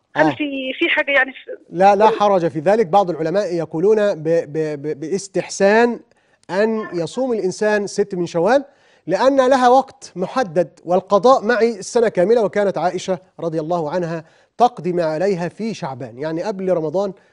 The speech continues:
Speaker 2: آه، قبل الشهر اللي، اللي هو رمضان على طول، وكانت السيدة عائشة تقضي ما عليها، و-، وكان ذلك لمنزلة رسول الله منها. ولكن لا حرج إن شاء الله، وأسأل الله أن يتقبل منا ومنكم، منكم صالح الأعمال.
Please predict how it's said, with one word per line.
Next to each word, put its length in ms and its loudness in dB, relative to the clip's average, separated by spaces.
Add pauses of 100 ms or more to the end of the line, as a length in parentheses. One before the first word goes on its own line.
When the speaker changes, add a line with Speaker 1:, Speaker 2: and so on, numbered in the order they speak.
(120)
Speaker 2:
آه، 220 -12
قبل 160 -2
الشهر 300 -6
اللي، 280 -8
اللي 140 -10
هو 300 -4 (100)
رمضان 400 -6 (220)
على 160 -10
طول، 240 -2 (280)
وكانت 460 0
السيدة 320 -6
عائشة 340 -8
تقضي 440 -8
ما 140 -4
عليها، 500 -4 (100)
و-، 260 -8
وكان 320 -6
ذلك 560 -4
لمنزلة 580 -4
رسول 320 -8
الله 260 -6
منها. 280 -4 (420)
ولكن 500 2
لا 160 0
حرج 320 0
إن 80 -4
شاء 200 -4
الله، 200 0
وأسأل 340 -2
الله 240 -2
أن 40 -4
يتقبل 460 -6
منا 220 -4
ومنكم، 400 -6
منكم 380 -4
صالح 260 -6
الأعمال. 320 -12